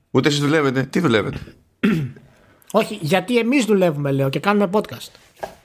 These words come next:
Speaker 2: Είναι Μεγάλη Παρασκευή. Αλλά σε μένα, σε μένα δεν πιάνει Μεγάλη Παρασκευή, βέβαια, γιατί δεν έχουμε Μεγάλη Παρασκευή εδώ. <laughs>
Speaker 1: Ναι, όχι, όχι πια. Εντάξει. Τέλος πάντων, τώρα εδώ πέρα δεν θα κάνει και γύρι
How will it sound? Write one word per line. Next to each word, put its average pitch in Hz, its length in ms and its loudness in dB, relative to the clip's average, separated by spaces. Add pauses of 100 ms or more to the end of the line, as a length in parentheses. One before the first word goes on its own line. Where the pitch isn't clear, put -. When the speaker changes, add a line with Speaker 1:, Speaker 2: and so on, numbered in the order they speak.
(1300)
Speaker 2:
Είναι 214 180 2
Μεγάλη 220 300 2
Παρασκευή. 226 640 0
Αλλά 170 200 2
σε - 160 2
μένα, 262 280 2 (300)
σε 240 140 -2
μένα 269 160 2
δεν 277 100 2
πιάνει 202 200 2
Μεγάλη 151 240 0
Παρασκευή, 156 340 -2
βέβαια, 185 180 2
γιατί 226 320 -2
δεν 254 180 0
έχουμε 160 240 0
Μεγάλη 151 160 0
Παρασκευή 139 400 -4
εδώ. 139 280 -6 (300)
<laughs> - 120 -8 (2000)
Speaker 1:
Ναι, 135 340 2
όχι, 110 420 2
όχι 107 200 0
πια. 107 180 0
Εντάξει. - 460 -2 (400)
Τέλος 180 200 -4
πάντων, 120 240 -2
τώρα 160 320 0
εδώ 151 140 -2
πέρα 180 160 0
δεν 185 100 0
θα 180 80 2
κάνει 151 200 0
και 123 80 -4
γύρι 113 200 2